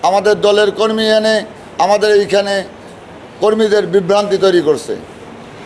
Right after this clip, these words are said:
আমি আপনাদের মাধ্যমে তাদেরকে জানিয়ে দিতে চাই, আমরা দল, ঐক্যবদ্ধ দল চাই। আগামী দিনে ভোট যুদ্ধ, মানুষের ভোট নিতে হবে। পরিচ্ছন্ন নেতা না থাকলে পরিচ্ছন্ন দল হয় না।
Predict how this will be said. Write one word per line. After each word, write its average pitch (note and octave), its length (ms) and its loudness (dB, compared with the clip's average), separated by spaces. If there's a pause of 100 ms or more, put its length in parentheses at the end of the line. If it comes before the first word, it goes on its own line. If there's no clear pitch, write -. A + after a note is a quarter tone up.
(340)
আমি F#3 200 0
আপনাদের G#3 460 0
মাধ্যমে G#3 500 0 (480)
তাদেরকে G3 380 0
জানিয়ে G#3 320 0
দিতে G#3 300 -2
চাই, A3+ 360 2 (400)
আমরা G3+ 320 0
দল, F#3+ 320 0
ঐক্যবদ্ধ G3+ 560 0
দল F3+ 220 2
চাই। C#3+ 260 0 (460)
আগামী F#3+ 320 0
দিনে G#3+ 360 0 (440)
ভোট G3 200 2
যুদ্ধ, D#3+ 460 -2 (520)
মানুষের G3 420 0
ভোট G3+ 280 2
নিতে F#3 240 0
হবে। C#3 280 0 (1400)
পরিচ্ছন্ন A3 600 0
নেতা A#3 480 2 (180)
না G#3 160 2
থাকলে G#3+ 460 2 (140)
পরিচ্ছন্ন G#3 500 0
দল F#3+ 260 2
হয় E3+ 160 0
না। B2+ 160 -2